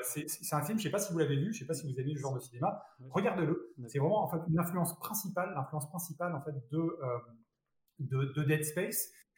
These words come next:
Speaker 1: euh, qui, qui est un film, bah, pareil, de vaisseau abandonné, tout ça, et cetera, qui est excellent. Euh, et après, il y en a d'autres, en fait, plus, plus, plus, euh, plus surprenantes, euh, comme, comme, euh, euh, Martyrs, aussi. Je sais pas si vous connaissez ce film-là, en fait, qui était sorti en deux mille huit,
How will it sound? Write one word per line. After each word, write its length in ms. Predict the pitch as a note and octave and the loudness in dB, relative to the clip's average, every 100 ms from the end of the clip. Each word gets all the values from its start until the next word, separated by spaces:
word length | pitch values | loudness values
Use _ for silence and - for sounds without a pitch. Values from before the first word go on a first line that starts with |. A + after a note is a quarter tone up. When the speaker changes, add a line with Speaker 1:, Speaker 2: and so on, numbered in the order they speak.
| - | -4
Speaker 1:
euh, 380 | B2+ B2 B2 B2 C3+ C3+ D3+ F#4 - | 0 2 2 2 0 -2 -4 -8 -12
qui, 140 | - | -14
qui 120 | - | -2
est 20 | C#3+ | 0
un 60 | |
film, 140 | C#3 E3+ | 2 0
bah, 80 | C3+ | 2
pareil, 260 | C3+ C#3+ | 4 4
de 60 | D3+ | 2
vaisseau 280 | C#3 - D3+ | 2 2 2
abandonné, 480 | C3 B2+ B2+ D3 | 4 2 2 2
tout 100 | D#3 | 0
ça, 120 | - D#3+ | 0 -2
et 80 | |
cetera, 400 | D3 C3+ C3 A3 - - _ - | 0 -2 0 -2 -6 -18 _ -6
qui 140 | C3+ | -4
est 140 | C3 - | -4 -2
excellent. 500 | - - E3 D3+ - - - _ | -2 0 2 0 -2 -12 -20 _
Euh, 100 | B2+ - | -12 -8
et 40 | |
après, 180 | - F3+ | -2 2
il 60 | |
y 40 | E3+ | 4
en 40 | |
a 60 | C#3+ | 6
d'autres, 220 | D3+ - | 4 2
en 40 | D#3 | 0
fait, 200 | D#3 - | -2 -2
plus, 200 | A3 C4+ | -6 -6
plus, 300 | - C4+ A3 | -4 -4 -4
plus, 300 | - B3 A#3+ | -4 -4 0
euh, 240 | F3+ E3+ E3+ | 2 0 -2
plus 120 | A#3 | -6
surprenantes, 640 | - A3 - G3 E3+ A3+ - | -6 -6 -2 2 2 2 0
euh, 220 | C#3 C#3 C3+ | 2 2 2
comme, 360 | D#3+ D3+ C3+ | 2 2 0
comme, 240 | C#3+ D#3 D3 | 2 2 2
euh, 380 | B2 A#2+ B2+ A#2+ | 0 -2 -4 -6
euh, 100 | A#2 | -4
Martyrs, 440 | D3+ E3+ - F3+ G3+ C#3 C3 - C3+ | -4 -4 -2 -2 -2 -4 -8 -14 -8
aussi. 300 | - C#3+ D#3 | -6 -4 -6
Je 80 | - | -10
sais 60 | |
pas 80 | - | -14
si 160 | - - | -14 -14
vous 60 | |
connaissez 320 | - C3 C3 D3+ | -6 -4 -4 -6
ce 100 | C#3 | -8
film-là, 500 | - C3 C3 C#3+ D3 | -4 -2 0 0 0
en 40 | |
fait, 200 | C#3+ B2+ | -4 -8
qui 80 | - | -10
était 120 | C3 | -8
sorti 200 | C3 - | -8 -8
en 80 | A#3+ | -4
deux 120 | D3+ | -2
mille 160 | C#3+ C3+ | 0 -2
huit, 160 | B2+ | -6